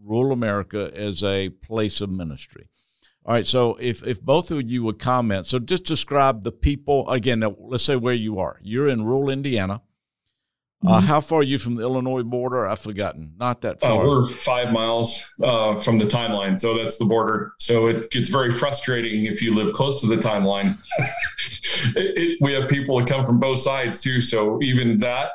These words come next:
Speaker 2: is a whole different realm for the church setting.
Speaker 1: Okay.
Speaker 2: Uh, we have people that live in Illinois that are an hour behind that get up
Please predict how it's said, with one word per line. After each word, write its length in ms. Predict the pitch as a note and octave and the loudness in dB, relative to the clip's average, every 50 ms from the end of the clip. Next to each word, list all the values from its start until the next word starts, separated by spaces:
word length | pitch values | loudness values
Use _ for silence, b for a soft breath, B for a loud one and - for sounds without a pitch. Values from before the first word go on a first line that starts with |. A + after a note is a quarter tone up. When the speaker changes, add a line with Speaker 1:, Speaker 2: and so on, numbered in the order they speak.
| - | -4
Speaker 2:
is 180 | C3 A#2+ A2+ B2 | -2 0 0 0
a 60 | A2+ | 0
whole 320 | G#2+ - B2 B2+ B2+ B2+ | 0 2 2 2 2 2
different 440 | B2 A#2+ A#2 A2+ - A2+ A2+ A2 A2+ | 0 0 -2 0 0 0 -2 0 0
realm 440 | A#2 A2+ A2+ A2+ A2 A2 A2 G#2 G2+ | 0 0 2 2 0 2 2 2 2
for 280 | - - A2 G#2+ G#2 F#2 | 2 2 0 2 0 0
the 80 | A2 G#2 | -2 -2
church 340 | - - B2 C3 C#3 - - | 0 0 2 2 2 2 0
setting. 360 | A2+ G#2 F#2+ F#2+ F#2+ F#2+ F#2+ B B B B | 0 0 0 0 0 -2 -2 B B B B
Speaker 1:
Okay. 260 | G#2+ G2 - A#2 F#2+ A#2+ | -6 -2 -2 0 0 2
Speaker 2:
Uh, 420 | A#2 A2+ A2 G#2+ G#2+ G#2+ G#2 G#2 - - _ - | 2 2 2 2 2 0 0 -2 -4 -4 _ 0
we 80 | B2 | 0
have 120 | A#2+ A2+ A#2+ | 2 2 2
people 260 | C3+ C3 B2 B2 A#2 | 2 2 2 2 0
that 60 | G#2+ G#2+ | 2 2
live 200 | A2 A#2+ A#2+ A#2 | 2 0 0 -2
in 80 | A#2 A2 | -2 -2
Illinois 360 | A2+ A2 A2 G#2+ G#2+ G#2+ G#2+ | -2 0 0 2 2 2 2
that 120 | G#2 G#2+ G#2+ | 2 0 0
are 140 | G#2 G#2 G#2+ | 0 0 -2
an 80 | - | -2
hour 220 | A#2+ A#2 A#2 A#2 A2+ | 0 0 0 0 0
behind 500 | A2 A2 G2+ G2 A2+ A#2 A#2 A#2 A2 G2+ | 0 -2 -2 -2 -2 -2 -2 0 0 0
that 180 | G#2 G#2 - - _ - | 0 -2 -4 -4 _ 0
get 140 | A2+ A#2 A#2 | 2 2 2
up 200 | A#2+ B2 B2+ | 2 0 -2